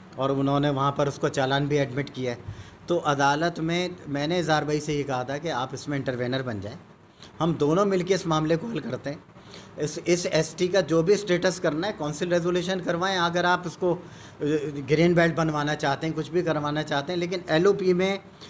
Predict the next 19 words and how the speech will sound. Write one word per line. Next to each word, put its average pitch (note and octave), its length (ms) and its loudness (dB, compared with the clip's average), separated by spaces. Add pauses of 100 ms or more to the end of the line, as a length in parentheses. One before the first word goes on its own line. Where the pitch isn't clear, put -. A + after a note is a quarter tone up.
(140)
جاوید D#3 300 4
شیشے F3 280 0
والے E3 240 4
کی D#3+ 120 -2
جگہ E3 180 2
دکانیں D3+ 420 0
ہی B2+ 180 -2
ہیں، G#2 100 -10 (640)
اگر E3+ 220 4
ہم F#3 200 2
یہ G3 80 2
ساری F3+ 300 2
ختم F3+ 320 0
بھی F#3+ 120 4
کر E3+ 160 2
دیں F#3 160 0
تو F#3+ 100 -2
کل F3+ 220 0
بھی، F#3+ 180 -2